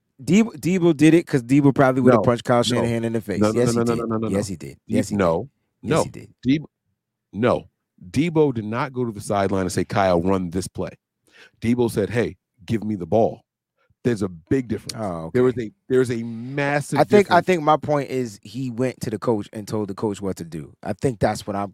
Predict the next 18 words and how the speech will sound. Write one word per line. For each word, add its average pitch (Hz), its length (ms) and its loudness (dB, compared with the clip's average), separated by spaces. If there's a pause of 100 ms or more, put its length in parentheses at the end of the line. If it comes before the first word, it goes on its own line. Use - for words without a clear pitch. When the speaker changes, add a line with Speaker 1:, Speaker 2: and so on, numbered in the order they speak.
Speaker 1:
that's, 135 300 -2
Speaker 2:
He 127 200 0
Speaker 1:
that's 143 240 2
Speaker 2:
went, 135 80 -2
Speaker 1:
where 127 80 2
I'm 117 160 0
Speaker 2:
he, 170 60 -4
Speaker 1:
getting 87 220 -8
from - 220 -12
Speaker 2:
he 190 120 2
Speaker 1:
it. 220 60 0
So 208 100 0
Speaker 2:
went 123 100 2
Speaker 1:
you're 151 80 4
Speaker 2:
to 135 60 -2
the 139 40 4
Speaker 1:
right. 147 100 4
Speaker 2:
coach 139 360 0